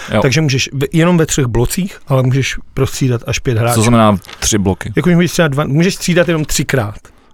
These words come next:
Speaker 1: Jasně,
Speaker 2: Ale
Speaker 1: a
Speaker 2: dvakrát můžeš poslat dva frajery.
Speaker 1: Jo, jo, jo, jo.
Speaker 2: Eh, každopádně,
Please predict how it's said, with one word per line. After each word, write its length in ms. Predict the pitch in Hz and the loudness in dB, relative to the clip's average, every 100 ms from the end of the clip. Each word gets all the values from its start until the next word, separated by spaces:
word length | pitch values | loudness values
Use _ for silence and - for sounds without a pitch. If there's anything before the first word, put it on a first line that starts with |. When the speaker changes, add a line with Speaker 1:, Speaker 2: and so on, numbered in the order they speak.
| - | -2
Speaker 1:
Jasně, 180 | 113 147 | 2 4
Speaker 2:
Ale 60 | |
Speaker 1:
a 40 | 110 | 4
Speaker 2:
dvakrát 340 | 143 170 165 | 4 4 2
můžeš 220 | 160 151 | 2 0
poslat 260 | - 143 156 | 0 0 0
dva 180 | 135 135 | 2 0
frajery. 220 | - 117 | 0 2
Speaker 1:
Jo, 80 | 120 - | 2 2
jo, 60 | 185 - | -4 -4
jo, 60 | - - | -10 -8
jo. 60 | - - - - - - - - - - | -10 -10 -14 -16 -16 -18 -16 -14 -12 -2
Speaker 2:
Eh, 220 | 120 127 | 2 2
každopádně, 760 | 135 123 156 156 147 143 135 | 2 2 2 4 4 2 0